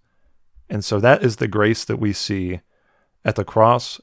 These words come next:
and that is what it means for Jesus to be lifted up. So for Jesus to be lifted up in my life, it, it, I need to look and see, okay, he died for me. His grace has been poured out for me. It's all about him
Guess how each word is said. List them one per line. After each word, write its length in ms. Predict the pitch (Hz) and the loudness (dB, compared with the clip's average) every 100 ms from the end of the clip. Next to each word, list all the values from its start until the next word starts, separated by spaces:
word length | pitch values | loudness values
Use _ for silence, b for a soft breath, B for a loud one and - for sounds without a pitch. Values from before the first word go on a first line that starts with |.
| - | -6
and 100 | 110 | 0
that 160 | 131 | 0
is 100 | 135 | 0
what 100 | 139 | 0
it 60 | 131 | 0
means 200 | 113 110 | -2 -4
for 120 | 104 | -6
Jesus 380 | 98 104 107 98 | -2 -2 -2 -6
to 120 | 98 | -6
be 120 | 95 | -6
lifted 360 | 95 101 - 104 | -2 -4 -2 0
up. 240 | 107 - | 0 -2
So 160 | - 110 | -2 -2
for 160 | - | 0
Jesus 360 | 110 127 143 127 | 0 0 0 -4
to 80 | - | -4
be 100 | 110 | -6
lifted 360 | 98 110 - 104 | -2 -2 -2 -2
up 100 | 95 | -2
in 80 | |
my 200 | 95 127 | -2 0
life, 440 | 123 90 87 - - _ _ _ _ _ _ _ | 0 0 -4 -8 -20 _ _ _ _ _ _ _
it, 280 | - 269 - | -16 -6 -4
it, 240 | - 113 - | 0 -2 0
I 100 | 110 | 0
need 180 | 120 107 | 0 0
to 100 | 107 | 2
look 260 | 113 123 | 2 2
and 140 | 107 87 | -4 -6
see, 300 | 107 98 - | -4 -4 -2
okay, 340 | 110 110 90 | -2 0 -4
he 160 | 87 107 | -4 -4
died 460 | 98 104 123 131 | 0 2 0 -2
for 140 | - 139 | -6 -4
me. 280 | 90 90 95 _ _ _ _ _ | -4 -6 -12 _ _ _ _ _
His 260 | - 104 | -6 -6
grace 300 | 85 117 127 | 2 2 2
has 100 | 120 | -2
been 180 | 107 113 | -2 -2
poured 240 | 104 110 104 | 0 0 2
out 160 | 107 | 0
for 120 | - | -2
me. 280 | 101 85 85 - | -6 -6 -6 -8
It's 140 | - | 0
all 180 | 98 131 | 2 2
about 400 | 120 104 110 - _ _ _ | 2 0 0 -6 _ _ _
him 420 | - 120 95 101 | -4 -2 -2 -8